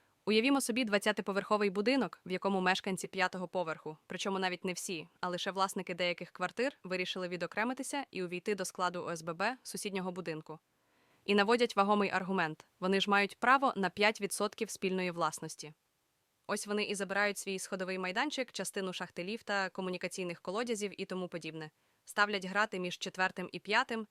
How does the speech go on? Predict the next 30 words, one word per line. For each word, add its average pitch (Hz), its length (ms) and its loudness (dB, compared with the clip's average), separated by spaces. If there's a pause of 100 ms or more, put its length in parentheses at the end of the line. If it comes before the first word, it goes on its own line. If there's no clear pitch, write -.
(160)
між 185 180 -4
п'ятим 175 480 -2
і 175 60 -6
шостим 170 460 -6
поверхами 214 580 -2 (380)
і 196 80 -2
розміщують 220 580 -2
там 202 180 0
охоронців 202 520 -4
сусіднього 180 600 -6
С 175 160 -6
Б 175 80 -8
Б 185 160 -4
у 180 120 -8
зеленій 170 360 -6
формі. 151 380 -14 (380)
Ах, 180 360 4
але 170 200 -2
ж - 100 -6
п'ятий 220 280 4
поверх 240 400 0
не 185 80 -2
має 175 220 2
виходу 175 320 -6
на 170 100 -4
вулицю. 156 440 -8 (480)
Та 220 100 6
й 226 120 8
усі 220 200 0
комунікації: 180 720 -4